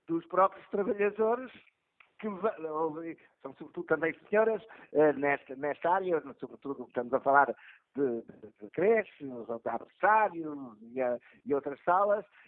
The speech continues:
e, e que normalmente vai tocar com, com auxiliares, eh, de educação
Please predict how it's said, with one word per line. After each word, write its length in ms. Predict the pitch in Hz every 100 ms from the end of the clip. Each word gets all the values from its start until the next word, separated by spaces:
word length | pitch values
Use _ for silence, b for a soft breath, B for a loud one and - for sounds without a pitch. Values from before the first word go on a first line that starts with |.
| -
e, 120 | 147
e 140 | 143
que 120 | -
normalmente 540 | 139 139 127 139 147 131 _ 123 - _ _
vai 200 | 127 147
tocar 320 | - - 147
com, 540 | - 151 143 135 135 131 -
com 320 | 160 139 139
auxiliares, 680 | 190 - 156 151 160 135 127 - B B -
eh, 760 | 151 143 139 139 135 131 143
de 80 | 143
educação 840 | 143 143 - 143 - 170 160 135